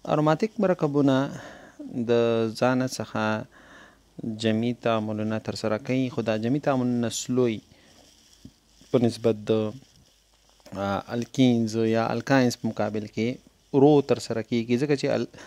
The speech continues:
ارینز چې دي یا اروماتیک مرکباتونه چې دي، دا موږ سره ډېر زیات ثبات لري. نو په ځانګړو شرایطو کې تودوخه درجه به لوړوي، فشار به لوړوي، کتلیز به شتون لري،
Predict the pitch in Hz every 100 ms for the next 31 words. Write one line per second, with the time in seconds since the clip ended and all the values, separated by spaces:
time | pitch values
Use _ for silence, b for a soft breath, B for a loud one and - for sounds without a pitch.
0 | B B - 131 165 185 - 127 113 110
1 | 110 107 107 107 - - 143 123 110 110
2 | 107 113 110 110 104 104 131 - B B
3 | B B - 120 120 120 117 127 120 117
4 | 117 120 - B - 120 113 131 151 -
5 | 113 - - - - _ - _ b b
6 | b b 131 123 120 120 123 139 202 -
7 | 131 117 110 107 107 - 107 143 - 123
8 | 117 127 127 117 113 110 113 107 104 107
9 | 120 139 147 - 113 131 135 127 110 107
10 | 104 101 117 120 - - 113 117 143 -
11 | 123 - 123 113 110 107 110